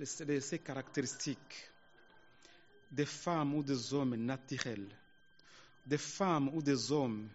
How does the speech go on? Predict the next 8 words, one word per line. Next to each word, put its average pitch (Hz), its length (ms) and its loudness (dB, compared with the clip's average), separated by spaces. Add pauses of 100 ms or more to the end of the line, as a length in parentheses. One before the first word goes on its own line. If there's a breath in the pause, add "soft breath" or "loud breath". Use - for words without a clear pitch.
spirituels, 135 760 -2 (880 loud breath)
est-ce 190 160 2
que 233 60 10
tu 175 180 4
te 175 120 2
vois 165 220 2
quelque 196 280 6
part ? 101 580 -2